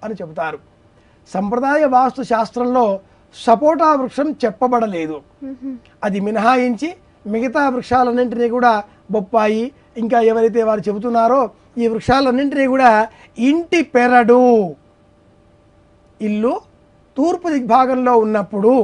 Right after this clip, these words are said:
Speaker 1: పశ్చిమ దిగ్భాగంలో ఇంటికి నిరుతి దిక్కున ఇంటి ప్రమాణాన్ని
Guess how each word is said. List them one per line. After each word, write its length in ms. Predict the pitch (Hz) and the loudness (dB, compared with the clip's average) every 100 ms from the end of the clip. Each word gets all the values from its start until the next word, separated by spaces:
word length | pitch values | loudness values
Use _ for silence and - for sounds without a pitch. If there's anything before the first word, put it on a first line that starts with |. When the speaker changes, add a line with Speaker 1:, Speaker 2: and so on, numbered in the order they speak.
| 170 _ _ _ _ _ _ - | -2 _ _ _ _ _ _ -2
Speaker 1:
పశ్చిమ 320 | 220 - 330 311 | -2 0 -4 -2
దిగ్భాగంలో 640 | 240 190 226 226 220 247 233 180 _ _ _ _ - | -4 -2 0 0 2 4 4 4 _ _ _ _ -6
ఇంటికి 400 | 233 214 233 240 190 _ - 208 | -4 -4 -2 -4 -4 _ -10 -4
నిరుతి 300 | 240 285 320 277 | -2 -2 -2 -2
దిక్కున 300 | 240 254 262 240 190 _ _ _ | -2 0 2 2 2 _ _ _
ఇంటి 340 | 247 302 320 320 294 | -2 -2 -2 -4 0
ప్రమాణాన్ని 680 | 254 269 277 285 311 339 | 0 2 2 0 0 -2